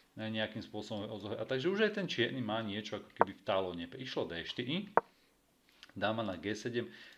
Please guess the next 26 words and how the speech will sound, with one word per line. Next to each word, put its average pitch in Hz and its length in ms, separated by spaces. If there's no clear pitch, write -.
chce - 160
sa 170 160
zbaviť 120 320
tých 92 240
dám. 95 240
Proste, - 480
e, 107 320
ten 170 160
jeho 190 160
král 139 320
tu 147 160
je 131 80
taký 123 160
naozaj, 123 400
že 92 80
exponovaný 131 880
a 101 320
je 180 240
záruka, 123 400
že 110 160
ak 135 160
sa - 160
vymenia 135 400
dámy, 110 480
tak, 107 240
e, 104 240